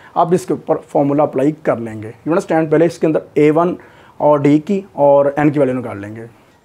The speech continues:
जी, उसके बाद अगर हम गौर करें तो आपके पास ए, मतलब कि ए वन की value, A और ए वन दोनों equally होते हैं, याद रखिएगा, ए और ए वन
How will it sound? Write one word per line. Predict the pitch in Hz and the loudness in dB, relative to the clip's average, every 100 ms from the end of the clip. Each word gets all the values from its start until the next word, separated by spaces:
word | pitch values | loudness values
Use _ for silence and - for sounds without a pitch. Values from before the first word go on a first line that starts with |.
| - | -4
जी, | 180 | 0
उसके | 190 220 | 0 0
बाद | 214 226 | 0 2
अगर | 226 | 2
हम | 220 196 | 2 2
गौर | 151 160 | 2 2
करें | 185 185 202 | 2 2 2
तो | 190 | 0
आपके | 160 170 | 2 0
पास | 175 180 - - | 2 0 -2 -2
ए, | 165 170 185 | 2 4 2
मतलब | 165 160 160 | 0 -2 -2
कि | 175 170 | -4 2
ए | 160 | 2
वन | 160 160 | 4 0
की | 160 | 0
value, | 147 127 127 127 151 | 0 0 -2 -2 2
A | 156 | 4
और | 180 175 - 160 | 4 4 2 2
ए | 160 | 2
वन | 160 170 | 2 0
दोनों | 160 156 165 | -2 -2 -2
equally | 151 - 151 | -4 0 2
होते | 143 120 | 2 0
हैं, | 131 | -2
याद | 131 127 | -2 -2
रखिएगा, | 127 120 120 120 - | -6 -8 -12 -12 -4
ए | 143 151 - | 0 0 2
और | 135 143 180 - - _ _ _ _ _ _ _ - | 2 4 2 0 -14 _ _ _ _ _ _ _ -6
ए | 127 | -4
वन | 135 117 113 | -2 -4 -10